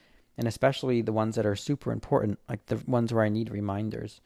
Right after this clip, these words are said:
My books on mindfulness or, or my, um, book on Braving in the Wilderness by Brené Brown, for example,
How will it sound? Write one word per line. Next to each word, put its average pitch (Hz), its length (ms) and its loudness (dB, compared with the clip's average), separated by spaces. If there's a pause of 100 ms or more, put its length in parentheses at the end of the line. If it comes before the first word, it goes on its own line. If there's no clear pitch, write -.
(480)
My 98 220 0
books 110 340 -4
on 107 160 0
mindfulness 98 720 -2
or, 104 160 0
or 101 400 -2
my, 101 320 -2 (580)
um, 98 520 -4 (480)
book 117 260 -2
on 104 400 0 (420)
Braving 120 340 2
in 110 60 2
the 104 80 0
Wilderness 101 540 0
by 101 320 -4 (800)
Brené 104 320 0
Brown, 104 440 0 (300)
for - 160 0
example, 104 480 -2